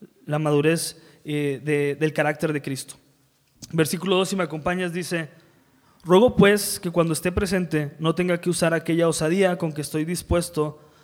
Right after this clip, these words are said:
a proceder resueltamente contra algunos que nos tienen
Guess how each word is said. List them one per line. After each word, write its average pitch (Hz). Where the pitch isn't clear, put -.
a 156
proceder 151
resueltamente 170
contra 147
algunos 147
que 151
nos 139
tienen 156